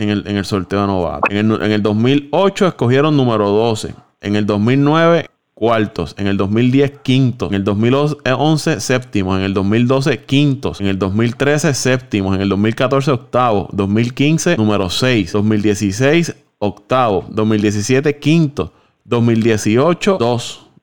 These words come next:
Escogieron dos. Y en el, y en el dos mil diecinueve, pues, ya habían cambiado sus turnos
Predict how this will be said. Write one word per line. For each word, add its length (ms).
Escogieron 560
dos. 260
Y 80
en 60
el, 140
y 80
en 60
el 160
dos 100
mil 160
diecinueve, 380
pues, 140
ya 80
habían 180
cambiado 440
sus 220
turnos 280